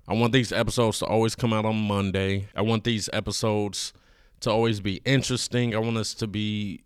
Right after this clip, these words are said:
sticking to the topic. And I'm, I, I don't know. Maybe I'm thinking too much. But I will want to have people on this podcast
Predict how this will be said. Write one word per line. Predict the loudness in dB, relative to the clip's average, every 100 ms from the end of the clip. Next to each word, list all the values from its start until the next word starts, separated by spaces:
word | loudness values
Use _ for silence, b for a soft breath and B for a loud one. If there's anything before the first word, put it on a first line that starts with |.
| -8
sticking | -4 0 2 0
to | -2
the | -6
topic. | -4 -4 -2 -2 0
And | 0
I'm, | 0
I, | -2 -4 -2
I |
don't | -2 0 -2
know. | -8 -6
Maybe | -2 2 4
I'm | 2 0
thinking | -2 -2 0 -2
too | -4 -2 -2
much. | -2 -6 -8 -10 0
But | 0 4
I | 2
will | 2 0 2 4 2
want | 0 -4 -6
to | -6
have | -2 0 0 0
people | -2 -4 -4
on | -4 -4
this | -4 -4
podcast | -2 -2 -4 -4 -4 -4 -6 -10